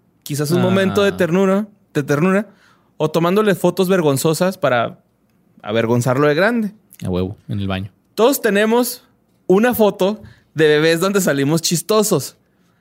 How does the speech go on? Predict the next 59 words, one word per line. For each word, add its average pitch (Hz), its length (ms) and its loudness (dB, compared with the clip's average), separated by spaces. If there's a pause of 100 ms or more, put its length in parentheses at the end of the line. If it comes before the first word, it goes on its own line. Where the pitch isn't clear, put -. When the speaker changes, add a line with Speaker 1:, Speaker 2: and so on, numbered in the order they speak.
(120)
Speaker 1:
ya 165 160 0
sea 190 120 0
sosteniendo 170 440 -2
una 190 200 -2
cua-, 135 280 -2
una 170 180 0
caguama, 190 640 0
un 175 200 4
arma 226 380 0 (140)
o 147 100 2
una 151 200 2
stripper. 135 580 -4 (1600)
Y 185 60 -4
pues 180 200 0
Speaker 2:
¿Tú 139 40 4
Speaker 1:
ya. - 60 4
Speaker 2:
tienes 151 160 2
las 143 140 2
tres? 160 260 0 (460)
Speaker 1:
<laughs> 160 80 -2
No, 139 240 0
nada 139 220 -2
más 143 120 0
la 160 80 2
de 160 40 2
la 156 100 0
caguama, 143 360 -2
creo. 151 220 -6
Speaker 2:
Ah, 143 100 0
ok. 131 80 -4 (240)
Speaker 1:
Se - 120 -6
me 151 60 0
hace 214 100 0
que 214 100 -2
ni 175 80 0
una, 214 180 0
güey. 170 280 0 (600)
Eh, 147 280 2
y 175 80 4
pues 170 180 -4
ya 202 220 2
eso 226 180 -2
quedó 165 160 0
en 170 80 0
el 185 80 -2
pasado, 175 340 0
en 196 60 0
donde 151 260 0
ahora 147 240 2
enseñamos 160 540 -2
un 175 100 0
celular 170 360 0
en 160 120 0
vez 127 140 0
de 135 80 -4
un 143 80 0
álbum 139 240 -2
de 123 80 -4
fotos. - 440 -14